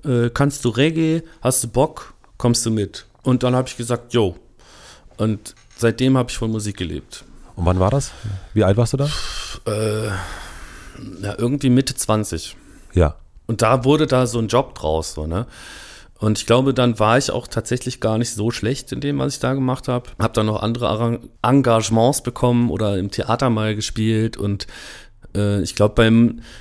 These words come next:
Speaker 1: bei Popularmusik geht's auch, glaub ich, wirklich eher darum, also da geht's nicht unbedingt, du musst da kein Igor Levit sein, sondern du musst so bestimmte, einen bestimmten Standard spielen können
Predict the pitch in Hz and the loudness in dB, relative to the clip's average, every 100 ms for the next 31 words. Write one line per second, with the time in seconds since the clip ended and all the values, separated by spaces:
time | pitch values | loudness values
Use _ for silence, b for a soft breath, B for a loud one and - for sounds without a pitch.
0 | B - 101 - 113 113 107 131 143 117 | B -2 0 0 2 4 6 6 4 0
1 | 113 - 110 120 - - - - 104 107 | -4 -4 -4 -2 -4 -6 -8 -2 -2 -2
2 | - 107 123 117 - 120 117 113 104 107 | -4 -4 -4 -4 -2 2 2 0 -2 -4
3 | 107 107 110 - - 107 107 104 113 113 | -2 -2 -4 -6 -2 0 2 2 2 0
4 | - 127 - 139 127 113 113 95 110 123 | 0 0 0 0 0 0 -2 0 0 0
5 | - 123 - 101 104 101 101 - - _ | 2 0 0 -2 -2 -4 -6 -8 -16 _
6 | - 131 117 110 120 131 131 107 92 95 | -4 -2 0 -2 -2 -2 -4 -2 0 0
7 | 110 123 - 110 104 101 101 95 104 107 | -4 -8 -8 -2 0 0 -2 -2 -2 -2
8 | - 110 95 - 117 131 123 110 101 98 | -4 -4 -4 -2 0 0 0 0 0 -4
9 | 104 104 101 - - 127 - 117 139 139 | -6 -4 -4 -2 -2 -2 0 0 2 0
10 | - 120 110 107 - 101 104 | -2 -2 0 -2 -2 -2 -2